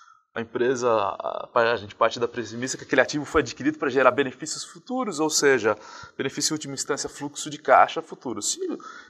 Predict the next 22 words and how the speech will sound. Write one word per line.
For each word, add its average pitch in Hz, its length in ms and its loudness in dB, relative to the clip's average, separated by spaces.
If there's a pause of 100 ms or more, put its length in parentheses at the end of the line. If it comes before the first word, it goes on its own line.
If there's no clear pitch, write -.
eventualmente, 143 640 0
esse - 140 -6
potencial 151 720 2
futuro 139 420 -10
de 120 80 -10
geração 127 420 2
de 127 60 -10
fluxo - 260 -20
de 120 100 -14
caixa, 120 380 4
ele 123 140 -6
tem 139 160 -4
um 131 240 -6
declínio 127 880 -8 (400)
de - 60 -14
uma 117 160 0
forma 123 300 0
que - 80 -14
é - 20 -12
considerável, 117 800 4
razoavelmente 120 640 -2
irreversível, 127 960 -4